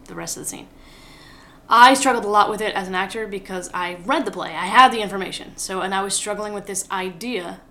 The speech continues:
I just did air quotes, idea of, <laughs> um, I'm the girl who didn't know what was just said. I'm the girl who doesn't have this information. I struggled with that because I, Carrie, had the information.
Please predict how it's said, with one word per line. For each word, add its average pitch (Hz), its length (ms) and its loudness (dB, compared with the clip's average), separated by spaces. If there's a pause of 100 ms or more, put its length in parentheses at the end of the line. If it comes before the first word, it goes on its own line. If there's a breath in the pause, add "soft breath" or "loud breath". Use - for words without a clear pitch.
I 185 80 -14
just 180 140 -16
did 190 120 -8
air 180 120 -8
quotes, - 320 -16 (300 loud breath)
idea 208 500 -4 (100)
of, 196 300 -2
<laughs> - 0 -
um, 226 540 2 (880 loud breath)
I'm 202 200 -4
the 214 60 -8
girl 190 240 -8
who 190 60 -8
didn't 185 300 -10
know 185 160 -10
what 180 260 -14
was 185 140 -16
just - 200 -8
said. 190 300 -10
I'm 185 200 -10
the 185 60 -10
girl 180 240 -10
who 175 200 -16
doesn't 175 320 -14
have - 240 -18
this 90 160 -10
information. - 520 -14
I 185 120 -12
struggled 269 360 -2
with 196 120 -10
that 185 120 -6
because 180 300 -14
I, 185 300 -2
Carrie, 180 360 -10
had 202 280 0
the 165 100 -8
information. - 500 -16